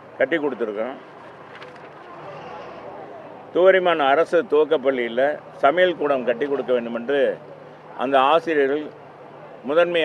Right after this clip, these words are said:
ஆசிரியர் கேட்டுக்கொண்டார். எனவே, அஞ்சே கால் லட்சம் ரூபாயில் அது சமையல் கூடம் கட்டி கொடுக்கப்பட்டிருக்கிறது. அதே மாதிரி துவரிமான் பகுதியில் உள்ள சமுதாய கூடம் முதல் தளம் விரிவாக்கம் பத்து லட்சம் ரூபாயில்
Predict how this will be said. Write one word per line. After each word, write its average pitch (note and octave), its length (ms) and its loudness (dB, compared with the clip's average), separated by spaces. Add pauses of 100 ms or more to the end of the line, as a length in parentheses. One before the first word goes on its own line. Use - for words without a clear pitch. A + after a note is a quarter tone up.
ஆசிரியர் C3+ 480 -2
கேட்டுக்கொண்டார். C3 640 2
எனவே, B2+ 180 -2 (100)
அஞ்சே C#3 340 -2
கால் B2+ 180 2
லட்சம் A2+ 260 -6
ரூபாயில் C3 380 2 (600)
அது A#2+ 180 4 (300)
சமையல் C3 320 -2
கூடம் A2+ 260 0
கட்டி A#2 160 -6
கொடுக்கப்பட்டிருக்கிறது. F#2+ 880 -6 (800)
அதே E3 160 6 (120)
மாதிரி D#3+ 200 4 (160)
துவரிமான் D3+ 500 -2
பகுதியில் B2 500 0
உள்ள C#3 140 2 (240)
சமுதாய D3+ 320 2 (140)
கூடம் C3+ 260 -4
முதல் C3+ 260 0
தளம் B2+ 280 -2
விரிவாக்கம் C3+ 560 -2
பத்து A#2 240 -4
லட்சம் A2 240 -6
ரூபாயில் A2+ 340 -4